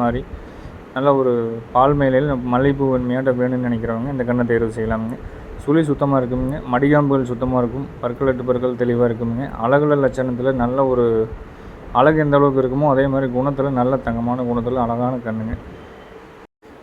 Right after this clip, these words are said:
வயது ஒரு பதி-, பன்னெண்டு மாதம் இருக்குமுங்க. சுழி சுத்தமா இருக்கும். இன்னும் மூக்கணம் கூட குத்தப்படாம இருக்குதுங்க. என்ன காரணம் அப்படின்னு வந்து பார்த்தீங்கன்னா, இருந்த இடத்துல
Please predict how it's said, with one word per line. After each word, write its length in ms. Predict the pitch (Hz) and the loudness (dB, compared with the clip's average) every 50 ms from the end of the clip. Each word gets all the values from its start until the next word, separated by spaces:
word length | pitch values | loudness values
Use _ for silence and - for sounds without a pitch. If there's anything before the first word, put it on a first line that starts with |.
| - - 135 | -8 2 4
வயது 260 | 135 143 156 156 165 170 156 | 6 6 6 6 6 6 6
ஒரு 100 | 151 143 131 120 | 6 6 6 6
பதி-, 200 | 135 131 139 127 127 | 6 4 4 4 4
பன்னெண்டு 260 | 135 135 147 147 139 139 143 | 4 4 4 4 4 4 4
மாதம் 220 | 147 151 143 135 | 2 2 2 2
இருக்குமுங்க. 400 | 131 127 123 127 123 127 143 170 165 - | 0 0 0 0 -2 -2 -2 -4 -6 -2
சுழி 180 | - 139 147 143 139 | 0 2 2 2 2
சுத்தமா 280 | 127 135 127 127 123 123 | -2 -2 -2 0 2 0
இருக்கும். 260 | 120 120 135 156 151 139 123 | 0 0 -2 -4 -4 -2 0
இன்னும் 220 | 127 139 139 135 131 | 2 2 2 4 2
மூக்கணம் 360 | 131 135 135 139 135 131 123 131 | 2 2 2 2 2 2 2 2
கூட 80 | 135 131 120 | 2 2 2
குத்தப்படாம 440 | 123 110 117 117 120 117 117 117 113 | 0 -2 0 0 0 2 2 0 -2
இருக்குதுங்க. 360 | 113 107 113 110 113 117 117 117 - - 123 | -2 -2 -2 -2 -2 -2 -4 -6 -6 -6 -4
என்ன 160 | 127 143 147 131 135 | 0 0 0 2 4
காரணம் 300 | 131 127 127 135 131 127 | 4 4 4 2 0 0
அப்படின்னு 260 | 123 120 123 120 120 117 | 0 0 0 0 0 0
வந்து 140 | 117 113 110 | -2 -2 -2
பார்த்தீங்கன்னா, 360 | 117 110 110 113 110 123 151 147 127 127 | -2 -2 -2 -2 -2 -4 -4 -2 0 0
இருந்த 240 | 143 156 151 139 | 2 2 2 2
இடத்துல 320 | 131 127 120 127 131 147 | 0 0 -2 -2 -2 -2